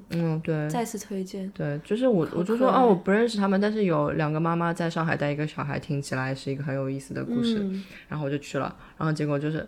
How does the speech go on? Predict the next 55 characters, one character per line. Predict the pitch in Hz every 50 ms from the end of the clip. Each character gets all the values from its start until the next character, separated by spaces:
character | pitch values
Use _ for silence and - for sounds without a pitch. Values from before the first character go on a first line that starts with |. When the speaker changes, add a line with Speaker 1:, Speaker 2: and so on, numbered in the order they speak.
| - -
Speaker 1:
出 | - - - 175
来 | 160 151
以 | 151
后 | 160 160 - 190
超 | - - - 240 294 311
级 | 302 - 139
幸 | 139 - 165 139 139
福， | - - - - - - - -
Speaker 2:
是。 | - - - 233 233
Speaker 1:
无 | - 156 160 180 226
敌 | 226 202 165 160
幸 | 160 - 151 139 139
福， | 143 - - -
就 | - 180
因 | 208 240
为 | 247 247
他 | 247 - 254
们 | 269 262
两 | 208 156 147
个 | 160
人 | 175 160 156
又 | 151
很 | 160 165 135 139
nice， | 143 143 127 117 - - - - - - - - -
然 | 147 160
后 | 170
他 | 185 202 202
们 | 208
这 | 202 190
个 | 170 165
故 | 160 - 190 180
事 | 170 - 175 165
就 | 170 175
是 | 180 185 175
很 | 180 - - 156
妙， | 143 143 156 175 196 185 160 - 190 - - - - - 196 -
就 | - -
是 | 269 277 262
那 | 262
种 | 269 247 190
可 | 190 - 214
以 | 214
看 | 208 226 220
到 | 214 208
真 | 208 208 220 233 240
实 | - 175 151
的 | 151 165
幸 | - 190 170 160
福 | - 151 147
流 | 143 131 131
动 | 143 165 170 160
的 | 147
感 | - 233 - 123 131 139
觉。 | 143 143 -
Speaker 2:
是。 | - 170